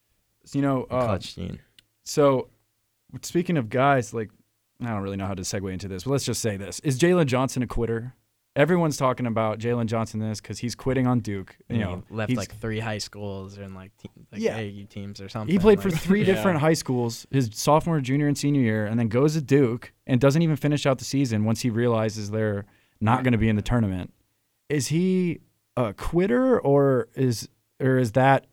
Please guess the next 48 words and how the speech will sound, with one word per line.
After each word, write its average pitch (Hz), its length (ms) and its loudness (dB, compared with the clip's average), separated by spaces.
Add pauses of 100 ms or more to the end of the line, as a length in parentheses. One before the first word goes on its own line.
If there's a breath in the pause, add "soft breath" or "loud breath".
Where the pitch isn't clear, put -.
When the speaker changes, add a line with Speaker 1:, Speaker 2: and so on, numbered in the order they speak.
Speaker 1:
a 131 80 -2
smart 131 280 2
decision 123 340 -2
for 117 60 -2
someone 123 280 0
who's 113 200 -2
definitely 117 600 0
an 104 80 0
N 107 120 0
B 101 140 -4
A 92 140 -6 (320)
top 92 220 -4
five, 90 260 -4
top 85 200 -8
ten 80 220 -8
pick? - 360 -12 (320)
Speaker 3:
I - 20 -12
mean, 147 160 0
he 165 220 -2
is 180 100 -4
a 139 120 -2
great 104 500 -10
player, 92 460 -10 (120)
don't 107 140 -8
get 104 100 -10
me 101 100 -10
wrong, 95 480 -16 (300)
but 123 160 0
I 117 60 -6
feel 156 160 -8
like 139 80 -8
his 120 160 -12
mind 107 380 -12
is 101 140 -18
not 98 180 -12
in 98 60 -18
the 92 80 -18
right 90 200 -20
spot. 90 380 -10 (580)
Speaker 1:
Yeah. 101 280 -2
Speaker 3:
You 143 100 2
have, 165 200 0
Speaker 2:
No. 131 160 0
Speaker 3:
like, 123 200 -8
you 160 120 -6
have 143 240 -6
to 156 80 -8
have 127 320 -6